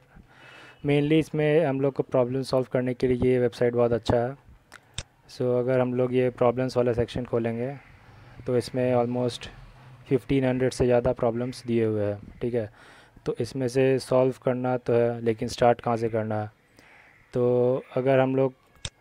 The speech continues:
को basics theory जो है वो पता है और हम लोग को कुछ specific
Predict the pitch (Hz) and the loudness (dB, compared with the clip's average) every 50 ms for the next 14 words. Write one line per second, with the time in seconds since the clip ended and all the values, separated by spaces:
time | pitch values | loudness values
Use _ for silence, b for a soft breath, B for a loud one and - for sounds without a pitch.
0 | b b b b _ - 135 127 - 127 127 123 113 - 151 143 - - - - | b b b b _ -4 -4 -2 0 2 2 2 2 2 2 2 0 0 0 2
1 | 123 123 123 127 131 131 123 131 120 117 113 110 113 117 110 - 117 117 123 117 | 4 4 4 4 4 4 2 2 2 2 2 2 0 -2 -2 -2 -2 0 2 2
2 | 110 107 104 104 - _ _ _ _ _ _ _ _ _ _ _ _ _ _ _ | 2 0 -2 -4 -10 _ _ _ _ _ _ _ _ _ _ _ _ _ _ _
3 | _ - 123 120 120 120 117 117 120 123 123 123 120 127 120 - 131 117 110 - | _ -4 0 2 4 4 4 2 0 0 -2 -2 -2 -2 -2 -2 -2 -4 -4 -4
4 | - 127 113 113 113 123 131 131 - | -2 -2 -2 -2 -2 -2 -2 -2 -2